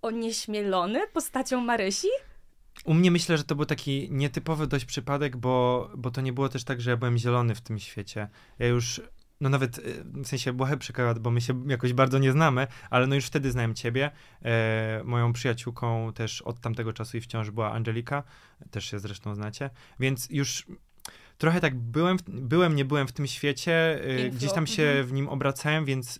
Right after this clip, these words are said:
Speaker 2: wiedziałem, jak to się mówi, wiedziałem, z czym to się je, więc nie było to dla mnie tak, jak, y, czasem ludzie doznają jakiegoś szoku i, i po prostu nie wiedzą, jak w ogóle porozmawiać z taką osobą, która jest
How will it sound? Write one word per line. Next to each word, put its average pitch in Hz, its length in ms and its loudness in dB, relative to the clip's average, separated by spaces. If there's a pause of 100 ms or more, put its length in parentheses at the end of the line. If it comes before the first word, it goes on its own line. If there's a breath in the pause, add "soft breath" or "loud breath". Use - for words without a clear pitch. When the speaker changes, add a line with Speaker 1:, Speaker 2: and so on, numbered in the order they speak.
Speaker 2:
wiedziałem, 123 600 0 (240)
jak 113 80 -8
to 117 100 -12
się - 100 -12
mówi, 110 180 -4
wiedziałem, 120 340 0
z 120 60 -4
czym 120 140 -6
to 117 100 -4
się 117 160 -6
je, 120 240 -2 (380 loud breath)
więc 127 240 -2
nie 139 100 0
było 143 160 2
to 139 120 -4
dla 127 120 0
mnie 131 140 -2
tak, 131 140 -2
jak, 127 260 -6
y, 123 120 -4
czasem 127 340 -4
ludzie 120 240 2
doznają 120 320 0
jakiegoś 117 320 -2
szoku 123 460 -2 (120)
i, 110 320 -4
i 117 60 -8
po 123 100 -6
prostu 120 320 -4
nie 120 140 2
wiedzą, 117 280 2
jak 110 200 -2
w 113 60 -4
ogóle 117 200 0
porozmawiać 113 520 -2
z - 40 -20
taką 113 240 -8
osobą, 113 420 -4
która - 260 -6
jest 104 260 -6